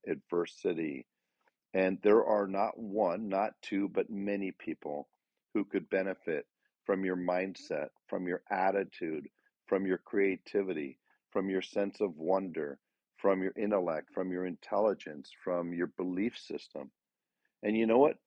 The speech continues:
Don't try to be all things to all people. Find your people. Because when you, when you speak consistently and congruently with who you are, a funny thing happens.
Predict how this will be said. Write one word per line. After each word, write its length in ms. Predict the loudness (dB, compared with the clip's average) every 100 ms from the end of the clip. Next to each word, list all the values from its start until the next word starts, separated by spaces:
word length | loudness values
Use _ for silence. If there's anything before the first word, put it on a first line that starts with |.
| _ _
Don't 240 | 0 0 0
try 300 | -2 0 0
to 80 | -4
be 180 | -2
all 200 | -2 -4 -6
things 200 | -12 -12
to 100 | -10
all 260 | -6 -4 -6
people. 520 | -8 -12 -10 -12 -12 _ _ _ _ _ _ 0
Find 260 | 2 2 0
your 200 | -4 -4
people. 560 | -4 -4 -6 -12 -12 _ _ _ _ _ -8
Because 400 | -2 6 6 4
when 180 | -2 0
you, 160 | -2 -2
when 180 | -4 -2
you 140 | -4
speak 480 | -6 -10 -2 -2 -2 _ _ _ _ _ _ _ _ _ _ _ _ _ -10
consistently 920 | -6 -6 -4 -6 -4 -6 -2 -2 -2 -4
and 180 | -8 -10 _ -4
congruently 640 | -2 2 2 2 0 -2
with 140 | -2 -2 0
who 80 |
you 240 | 2 2 0
are, 480 | 2 4 4 2 -2 _ _ _ -8
a 60 | -4 2
funny 260 | 4 2
thing 260 | -4 -8 -8
happens. 600 | -8 -8 -10 -12 -12 -16